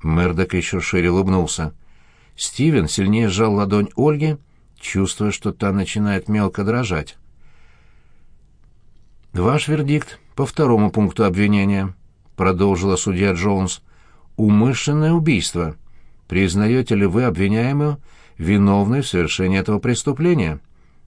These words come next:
"Да, Ваша честь", — провозгласил старшина присяжных. "Признаем". Стивен чувствовал, что Ольга еле держится на ногах.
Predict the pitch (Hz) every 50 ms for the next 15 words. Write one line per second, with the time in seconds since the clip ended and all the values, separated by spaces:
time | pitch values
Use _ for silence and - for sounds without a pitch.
0 | - - - 80 76 87 87 82 80 85 90 87 - 123 110 - - 143 143 131
1 | - - - - - - - - - - - - - - 92 95 98 98 92 92
2 | 110 101 - - 107 98 - - 98 - - 110 107 107 101 - 107 104 - -
3 | 113 104 101 104 107 104 - - - - - - - - - - 80 87 98 95
4 | 95 107 127 135 151 170 170 131 82 - - - - - - - - - - -
5 | - - - - - - - - - - - - - - - - - - - -
6 | - - - - - - - - 101 90 87 92 85 - - 104 101 - - 104
7 | 98 - - - 101 101 104 107 104 95 104 101 98 98 98 98 92 92 104 101
8 | 92 92 98 87 - 104 104 104 117 127 117 90 76 - -